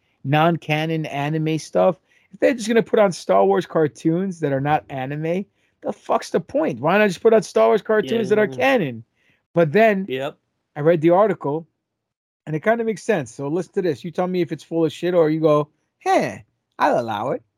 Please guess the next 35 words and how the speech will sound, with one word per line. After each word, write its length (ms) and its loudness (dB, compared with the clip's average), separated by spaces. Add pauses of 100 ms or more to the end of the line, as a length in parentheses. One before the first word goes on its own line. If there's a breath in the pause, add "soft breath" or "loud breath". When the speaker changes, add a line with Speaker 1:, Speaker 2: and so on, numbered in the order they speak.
(540)
Speaker 1:
While 160 4
season 320 0
one 160 4
of 80 -2
Star 300 2
Wars 200 2
Visions 340 -6
explored 420 -2
the 60 0
symbiotic 800 0
relationship 420 -4
between 340 -6
the 80 -2
franchise 520 -2
and 120 -6
Japanese 460 2
culture, 520 -2 (380)
season 380 -2
two 180 -4
will 180 2
look 160 4
beyond 380 4
anime 380 -2
to 80 -6
tell 240 0
its 80 -8
stories. 560 -2 (300)
Executive 460 2
producer 460 -4
James 400 0
Watt 380 4
spoke 340 -4
to 80 -2
Deadline 560 -4
about 380 2